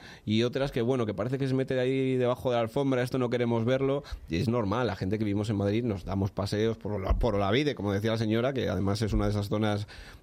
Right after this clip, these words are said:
muy céntricas, ¿no? Y vemos como hay calles que están hechas un absoluto desastre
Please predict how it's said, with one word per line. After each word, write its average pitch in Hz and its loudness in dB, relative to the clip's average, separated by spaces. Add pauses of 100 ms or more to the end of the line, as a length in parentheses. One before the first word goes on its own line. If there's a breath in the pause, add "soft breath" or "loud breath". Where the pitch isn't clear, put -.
muy 113 2
céntricas, 117 0
¿no? 120 -2 (400 loud breath)
Y 101 0
vemos 90 0
como 95 0
hay 95 0
calles 95 -2
que - -6
están 101 -2
hechas 107 -4
un 98 2
absoluto 104 -2
desastre 110 -2